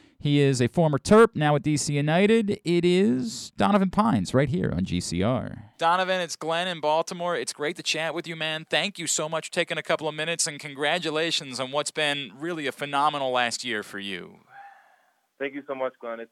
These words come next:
Speaker 2: it's a pleasure to be here. Thank you so much
Speaker 1: Absolutely,
Speaker 2: for the kind
Speaker 1: dude.
Speaker 2: words.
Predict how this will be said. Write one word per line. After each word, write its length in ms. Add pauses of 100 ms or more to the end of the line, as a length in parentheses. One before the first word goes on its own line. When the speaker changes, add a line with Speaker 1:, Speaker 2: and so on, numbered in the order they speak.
Speaker 2:
it's 160
a 40
pleasure 320
to 60
be 200
here. 260
Thank 100
you 160
so 80
much 220 (100)
Speaker 1:
Absolutely, 640
Speaker 2:
for 80
the 60
kind 80
Speaker 1:
dude. 100
Speaker 2:
words. 140